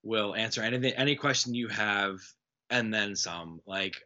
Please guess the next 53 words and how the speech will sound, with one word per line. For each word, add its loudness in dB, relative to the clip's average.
I, 4
I 4
asked 4
them -2
no -2
less 2
than -2
a -6
hundred -2
thousand 2
questions. -4
I -8
mean, 0
not 2
actually, 0
but -10
you -2
get 2
the -10
point. -2
And 6
I 6
got 4
a 4
response 0
within -2
the 2
hour 2
almost 0
every 2
time. 0
They're 4
all 6
so 0
nice. 2
And -2
even 2
still, 2
like, -2
we 2
go 2
back 4
just -2
to -4
kind -2
of -4
do 2
the 2
wave 4
runners 0
and -4
water 0
sports 2